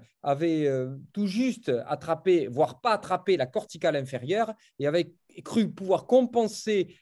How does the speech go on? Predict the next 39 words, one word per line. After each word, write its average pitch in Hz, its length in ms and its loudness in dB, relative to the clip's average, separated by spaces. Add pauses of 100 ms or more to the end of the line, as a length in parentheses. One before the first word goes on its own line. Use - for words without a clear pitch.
(100)
l'imperfection 185 1120 0
de 135 140 -6
son 139 200 -6
montage 165 580 0 (260)
par 151 160 0
des 147 100 2
vis 190 220 -4
verrouillées, 151 420 0
ce 117 100 -18
qui 117 160 -8
est, 110 400 -8 (140)
peut 117 260 -10
dis-, 113 300 -14
être 123 260 -10
discutable. 127 560 -2 (280)
Mais, 120 260 -2 (340)
mais 117 220 -6
quand 131 180 -6
je, 127 240 -6 (240)
si 147 220 -8
j'ai 156 60 0
revu 139 200 0
les 131 100 -2
patients, 123 320 -4
c'est, - 180 -16
c'est, - 300 -14
c'est - 360 -16
que - 80 -16
ça 127 100 -6
n'allait 117 240 -6
pas 156 160 -2
vraiment 131 280 -4
bien. 113 220 -6 (360)
Donc, 131 320 0 (220)
je, 135 220 -14
je - 100 -20
crois 190 180 2
que, 147 320 4
voilà, 131 300 2